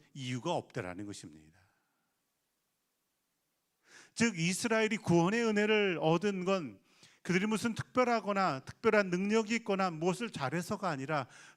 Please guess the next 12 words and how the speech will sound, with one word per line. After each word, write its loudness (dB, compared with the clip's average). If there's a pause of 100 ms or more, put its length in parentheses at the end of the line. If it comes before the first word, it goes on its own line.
다만 0 (480)
너희를 -4 (200)
사랑하심을 -8
인하여라는 -4
것입니다. -14 (1000)
그래서 4
우리는 -2 (180)
구원은 -4 (680)
하나님의 -6
주권에 -6
속해 -8
있고 -8